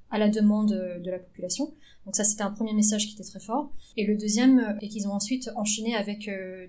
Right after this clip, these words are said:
des messages WhatsApp quotidiens pour rassurer la, la population sur les niveaux de stock, sur, euh, les niveaux de pénurie, les risques, et cetera, pour que tout le monde soit informé, euh, sans qu'il y ait des rumeurs qui se, qui se répandent, euh,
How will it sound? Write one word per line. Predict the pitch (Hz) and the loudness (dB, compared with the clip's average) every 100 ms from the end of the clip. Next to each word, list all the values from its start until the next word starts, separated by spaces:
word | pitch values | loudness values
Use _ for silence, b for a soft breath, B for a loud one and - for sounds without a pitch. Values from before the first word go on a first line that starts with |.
| 180 | -14
des | 185 | -12
messages | 185 190 - 214 208 185 | -4 0 0 0 -4 -4
WhatsApp | 175 175 190 220 - b b | -8 -6 -6 -6 -10 b b
quotidiens | - 220 - 214 220 262 | -4 -4 -4 -4 -2 -4
pour | 208 | -4
rassurer | 202 - 226 | -4 -4 -6
la, | 214 190 175 175 | -6 -6 -8 -10
la | |
population | 175 202 196 190 214 | -16 -14 -12 -10 -8
sur | 220 208 | -6 -6
les | 190 | -8
niveaux | 190 202 196 | -12 -12 -10
de | 180 | -4
stock, | - 220 240 | -4 -2 -4
sur, | 233 - 208 196 | -4 -8 -8 -10
euh, | 185 175 170 | -10 -12 -12
les | 180 | -12
niveaux | 190 196 | -10 -10
de | 202 | -10
pénurie, | 185 185 180 214 | -10 -12 -10 -8
les | 208 - | -8 -8
risques, | 214 208 | -10 -10
et | 180 | -10
cetera, | - - 185 240 B B B - | -12 -12 -8 -8 B B B -14
pour | 208 | -12
que | 208 | -8
tout | - | -4
le | 226 | 0
monde | 233 | 0
soit | 208 | -2
informé, | 208 202 196 208 226 | -8 -8 -6 -4 -4
euh, | 180 165 | -4 -6
sans | 175 - 208 | -4 -4 -4
qu'il | 208 | -6
y | 202 | -4
ait | |
des | 190 | -4
rumeurs | 202 202 214 | -4 -6 -6
qui | 214 | -4
se, | - 190 180 | -6 -6 -12
qui | - | -10
se | - | -10
répandent, | 196 185 202 208 208 | -12 -12 -8 -4 -4
euh, | 175 165 | -6 -10